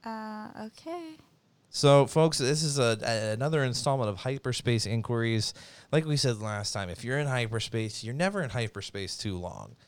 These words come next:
Speaker 2: I'm approximating two minutes. So, <laughs> we have questions that we're just dying to ask one another, and if you're doing it in hyperspace, it has to go quickly.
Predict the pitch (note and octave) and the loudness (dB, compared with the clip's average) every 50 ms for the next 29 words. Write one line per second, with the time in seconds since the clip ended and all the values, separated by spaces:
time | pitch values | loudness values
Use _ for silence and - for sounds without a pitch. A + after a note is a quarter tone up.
0 | _ _ _ _ _ _ - E3+ F3 F3 D#3 C#3 C#3 B2+ A#2+ A2 - A2+ A2 G#2 | _ _ _ _ _ _ 0 2 4 4 6 6 6 6 6 4 2 -2 -2 -2
1 | G#2 G2+ G2+ F#2+ F2 - - G2+ F2 D#2+ D#2 D2 A#1 - - - - - - - | -2 -2 -2 -4 -4 -2 -2 -2 -2 -4 -6 -8 -10 -10 -8 -6 -6 -6 -8 -12
2 | - - - - - - - - - C#3 D3 B2+ A2+ D3 C3+ A#2 - - - - | -20 -20 -20 -20 -20 -10 -4 0 4 6 6 6 6 6 6 6 6 4 2 0
3 | - - - - - - - - - - - - - _ G#2+ A#2 A#2+ C#3+ F#3+ G#3 | -2 -4 -6 -8 -8 -12 -12 -12 -12 -12 -12 -14 -14 _ -12 -2 0 2 2 4
4 | D#3 D3+ C3+ B2 A#2 G#2+ - - - B2 A2+ A2+ - - A2+ G#2+ G#2 G2 F2+ G#2 | 4 4 4 4 2 2 0 2 4 4 4 4 2 -2 -2 -2 -2 -4 -4 -6
5 | F#2+ - G2+ G2+ G2 F#2+ G2+ F#2 - - F#2 F2+ - G#2 A2+ A#2+ B2 B2 A#2 A2 | -6 -6 -6 -6 -6 -4 -6 -6 -6 -8 -4 2 4 4 4 4 4 2 0 -2
6 | G#2 F#2+ F#2+ F#2 F#2+ G2 G2 F#2+ - - E2 D#2+ E2 D#2 D2+ D2 D2+ D2+ D2 E2 | -4 -4 -4 -4 -2 -2 -2 -2 -2 -4 -4 -4 -4 -4 -4 -4 -4 -4 -2 -2
7 | E2 E2 E2 D#2+ - F2+ F#2+ F#2 G#2 C3 D3 D3+ C3+ A2+ G2 G2+ A2+ A2+ G#2+ G2+ | -2 -2 -4 -6 -6 -6 -6 -2 -2 0 0 0 0 -2 -2 -2 -4 -4 -4 -6
8 | F#2+ - - G2 G2 F#2+ - - - G#2 - C3+ D#3+ D3 - - A#2+ A#2 A#2+ A#2 | -8 -6 -4 -4 -2 -2 -4 -4 -6 -8 -8 -8 -8 -6 -6 -6 -2 0 -2 -2
9 | A2+ - - A2 G#2+ - - - A#1 | 0 0 2 0 0 0 -2 -8 -10